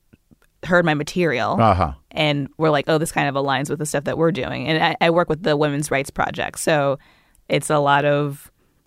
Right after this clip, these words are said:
Speaker 1: talking about women's issues and what needs to be done to, like,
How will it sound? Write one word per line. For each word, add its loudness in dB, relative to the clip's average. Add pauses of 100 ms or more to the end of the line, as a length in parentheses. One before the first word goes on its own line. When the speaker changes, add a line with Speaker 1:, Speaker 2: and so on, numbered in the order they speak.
Speaker 1:
talking -4
about 0
women's 2
issues -2
and -6
what -2 (100)
needs -2
to -2 (440)
be -4
done -2
to, -4
like, -4